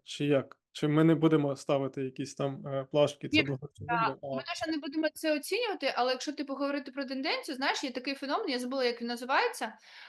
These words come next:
Speaker 2: але, м, поляризація, здається, щось таке. Коротше, це коли, е, з якимись змінами у світі, ми говор-, я зараз приведу приклад про гроші. Бідні люди стають ще біднішими, багатші с-, ще багатшими.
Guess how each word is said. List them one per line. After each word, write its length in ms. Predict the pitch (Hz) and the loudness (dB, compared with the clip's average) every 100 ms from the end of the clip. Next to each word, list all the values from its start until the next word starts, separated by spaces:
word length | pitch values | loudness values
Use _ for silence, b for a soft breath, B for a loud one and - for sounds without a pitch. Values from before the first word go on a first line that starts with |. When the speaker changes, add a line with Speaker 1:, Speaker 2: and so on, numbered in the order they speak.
| B | B
Speaker 2:
але, 560 | 226 247 269 285 294 285 - | 0 2 4 4 4 4 2
м, 480 | 240 240 233 233 220 - _ - | -4 -6 -6 -8 -10 -16 _ -6
поляризація, 840 | 254 262 269 220 220 226 226 214 | -2 0 -2 -4 -4 -4 -6 -8
здається, 340 | 208 208 202 - | -6 -8 -8 -10
щось 180 | 240 | -10
таке. 380 | 240 226 214 214 b b - | -10 -12 -12 -14 b b -4
Коротше, 360 | 254 240 233 | 2 2 0
це 200 | 220 247 | -4 -4
коли, 360 | 240 254 262 294 | -2 -4 -2 -2
е, 840 | 294 - 220 214 214 214 208 208 202 | -2 -4 -6 -4 -4 -4 -4 -4 -4
з 80 | 220 | -4
якимись 400 | 226 254 240 233 | -2 -2 -2 -2
змінами 640 | 240 254 240 220 214 208 | -2 -2 -2 -2 -4 -4
у 80 | 226 | -6
світі, 600 | 226 247 285 466 - 214 214 B B B | -6 -4 -2 -2 -2 -6 -6 B B B
ми 180 | 220 220 | -2 -2
говор-, 320 | 233 226 214 | 0 -2 -2
я 180 | 214 208 | 0 0
зараз 260 | 214 208 208 | 0 -6 -6
приведу 320 | 208 214 202 | -6 -4 -6
приклад 420 | 220 226 202 196 | -6 -4 -4 -4
про 120 | 208 | -6
гроші. 440 | 202 196 185 190 196 _ _ _ _ | -2 -2 -4 -8 -12 _ _ _ _
Бідні 480 | 196 202 254 220 220 | -2 2 2 2 2
люди 260 | 214 202 | 2 0
стають 260 | 196 202 196 | 0 -2 0
ще 120 | 220 | 0
біднішими, 760 | 202 208 269 440 - 208 202 214 _ _ _ _ _ | 0 0 0 0 -2 -4 -6 -12 _ _ _ _ _
багатші 720 | 214 220 277 320 220 196 - _ | -2 2 2 2 -6 -8 -12 _
с-, 280 | - - 202 | -16 -12 -4
ще 120 | 233 | -2
багатшими. 600 | 226 202 180 - 185 190 | 0 0 -2 -2 -6 -6